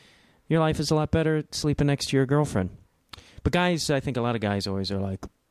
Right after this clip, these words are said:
and maybe, I think I'm too old to even t-, have this thought, but where, you know, you're like, "Oh, what else is out there? I,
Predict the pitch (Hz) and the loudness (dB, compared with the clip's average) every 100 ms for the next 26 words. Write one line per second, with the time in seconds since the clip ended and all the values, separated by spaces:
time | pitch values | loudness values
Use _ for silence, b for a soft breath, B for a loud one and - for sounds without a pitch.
0 | _ - 107 107 113 110 113 120 107 95 | _ -8 -4 -2 0 -2 -2 -4 -4 -4
1 | - 101 101 104 101 98 98 - 101 107 | -2 0 -2 -4 -6 -8 -10 -12 -10 -8
2 | 101 98 - 92 - 98 110 117 151 117 | -6 -8 -8 -6 -6 -4 -4 -2 0 2
3 | 120 110 - b b b b b b 131 | 2 0 -4 b b b b b b 2
4 | 127 127 113 104 120 117 - 107 131 131 | 2 2 0 2 2 2 -2 0 2 2
5 | - 113 107 98 - - b b b - | 0 -2 0 -2 -8 -20 b b b -2
6 | 175 | 0